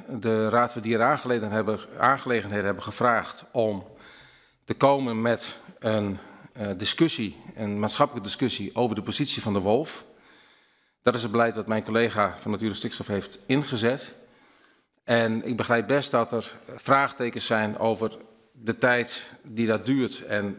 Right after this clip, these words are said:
wat er ondertussen gebeurt. Maar toch zullen we dat eerst gewoon moeten afwachten voordat we, eh, daar ook conclusies aan kunnen verbinden. En daarnaast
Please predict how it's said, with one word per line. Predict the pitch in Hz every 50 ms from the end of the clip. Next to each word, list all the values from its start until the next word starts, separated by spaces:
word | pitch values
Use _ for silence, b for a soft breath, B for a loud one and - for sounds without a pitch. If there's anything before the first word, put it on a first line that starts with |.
| - -
wat | 110 113 113 -
er | 101
ondertussen | 110 110 107 107 123 113 - - 110
gebeurt. | 113 98 113 120 135 131 -
Maar | 127 113 110
toch | - 135 135 - - - - B B B B B B
zullen | - - 139 120 120
we | 101 92 95
dat | 95 131 135 131 - - -
eerst | 135 135 135 131 - - - - - - - - -
gewoon | - - - 127 117 123 123 127 123 - - - -
moeten | 131 123 123 - 120 110 - - - -
afwachten | 143 160 147 117 120 107 - - 120 120 151 151 - B B B B B B B B B
voordat | - - - 123 117 120 120 120 113 - -
we, | 117 113 113 113 113 113 107 101 - - - - _ -
eh, | - 110 107 104 104 107 101 82
daar | 110 117 110 107 101 73
ook | 127 120 110 - -
conclusies | - 113 104 - 170 165 131 107 - - -
aan | - 107 101
kunnen | - 107 101 98
verbinden. | - 101 92 98 90 87 85 - - - _ _ _ _ _ _ _ _ _ b b b b b b b b b b b b b b b b b b b b _
En | - - 127 120
daarnaast | 123 123 131 135 147 160 151 - - -